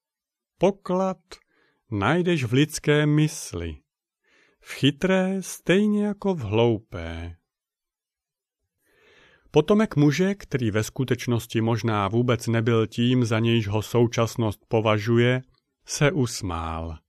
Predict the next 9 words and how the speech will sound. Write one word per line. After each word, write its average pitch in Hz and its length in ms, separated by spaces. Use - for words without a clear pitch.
Sledoval, 208 680
jak 185 260
se 175 180
hoteloví 165 600
hosté 156 600
nenápadně 160 800
vytrácejí 139 720
mezi 127 320
liány, 127 840